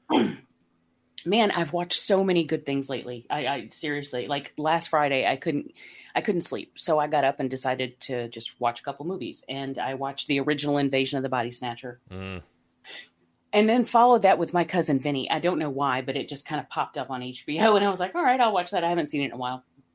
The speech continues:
Speaker 1: And then last night I watched Fright Night,
Speaker 2: Mm.
Speaker 1: um, just because. Uh, so, I mean, I've, I've had, like, a lot of good stuff, but I'm not gonna talk about those.
Speaker 2: Oh,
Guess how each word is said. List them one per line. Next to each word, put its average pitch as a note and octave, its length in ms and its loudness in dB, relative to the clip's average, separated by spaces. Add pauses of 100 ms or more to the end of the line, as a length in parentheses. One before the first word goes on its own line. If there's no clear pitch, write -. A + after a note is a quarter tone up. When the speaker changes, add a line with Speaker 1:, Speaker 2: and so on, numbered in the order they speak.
(180)
Speaker 1:
And F3+ 160 0
then F#3+ 140 2
last D3 320 0
night F#3+ 300 4
I D#3 60 4
watched A#2+ 300 -2
Fright F3 300 0
Night, E3 480 -4 (160)
Speaker 2:
Mm. G#2 320 -8
Speaker 1:
um, C3 440 -6 (140)
just D#3 200 -8
because. C3 640 -6
Uh, F#3 120 4 (460)
so, B3+ 340 4
I G#3+ 60 4
mean, A3 160 2
I've, - 140 -4 (380)
I've G3 120 -2
had, A3+ 240 0
like, D#3 240 -6
a B2+ 40 -8
lot D#3+ 320 0
of C#3+ 80 -10
good D3+ 180 -6
stuff, - 300 -6 (380)
but A3+ 80 2
I'm D4+ 100 6
not E4+ 120 4
gonna B3+ 120 0
talk B3 180 -2
about C#3 180 -6
those. C3 240 -12 (260)
Speaker 2:
Oh, G#2+ 60 -2